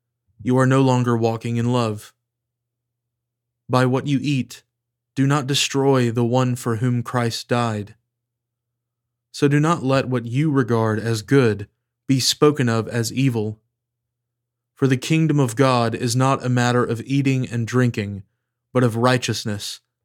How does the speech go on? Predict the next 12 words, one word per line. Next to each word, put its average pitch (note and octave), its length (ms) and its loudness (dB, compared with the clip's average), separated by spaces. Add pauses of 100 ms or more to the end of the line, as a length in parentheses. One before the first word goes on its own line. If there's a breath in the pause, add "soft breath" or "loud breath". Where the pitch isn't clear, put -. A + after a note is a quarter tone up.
and A2+ 140 -6
peace - 440 -2
and A#2 280 -4
joy A2 520 0 (380)
in A#2+ 120 -2
the A#2+ 80 0
Holy B2 280 2
Spirit. A#2+ 540 -2 (1200)
Whoever D3 400 4
thus C#3 260 2
serves C3+ 400 0
Christ B2 540 -2